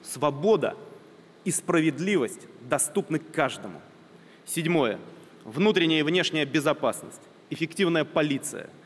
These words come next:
мощные вооруженные силы, повышение престижа службы в армии, на флоте, в правоохранительных структурах. И восьмое — это, конечно, самостоятельная,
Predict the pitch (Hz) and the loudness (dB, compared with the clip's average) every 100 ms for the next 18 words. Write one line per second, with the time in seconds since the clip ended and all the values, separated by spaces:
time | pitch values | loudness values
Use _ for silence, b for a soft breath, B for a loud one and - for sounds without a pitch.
0 | B B 160 190 - 165 143 151 147 160 | B B 2 2 2 0 2 2 2 0
1 | 151 147 - 143 101 - - - B B | 2 0 -2 -4 -4 -8 -18 -20 B B
2 | B 147 165 202 190 175 175 175 - 190 | B 0 0 2 2 2 0 -2 0 0
3 | 165 - 180 156 151 139 156 127 120 131 | 0 0 0 0 0 2 2 2 0 -2
4 | 147 160 151 - - - - - B B | -2 0 2 0 -6 -20 -20 -20 B B
5 | - 170 170 165 170 170 165 151 - - | -8 0 2 2 2 0 0 -4 -4 -2
6 | 147 - 135 98 - - - - - - | -2 -2 -4 -4 -10 -20 -20 -20 -20 -20
7 | - - B B B B 160 156 123 - | -20 -20 B B B B -2 0 -2 -6
8 | - 147 160 190 165 131 131 151 147 139 | -2 -2 2 2 4 2 0 -2 0 0
9 | - 165 151 - 151 156 190 - 117 110 | 0 2 0 2 2 4 2 2 -4 -6
10 | - - | -10 -12